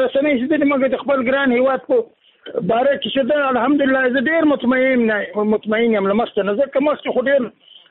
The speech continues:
حالات، اه، له دوه زره یوویشتم کال نه مخکې، د پنځلسم اګست نه مخکې چې کوم حالات وو، د هغو د اوس حالاتو ډېر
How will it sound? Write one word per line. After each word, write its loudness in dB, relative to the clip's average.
حالات، 0
اه، 2
له 2
دوه 2
زره 2
یوویشتم -2
کال 0
نه 2
مخکې، -2
د -2
پنځلسم 0
اګست -2
نه 0
مخکې -2
چې -10
کوم 0
حالات 0
وو، 2
د -2
هغو 2
د 0
اوس 2
حالاتو 0
ډېر 2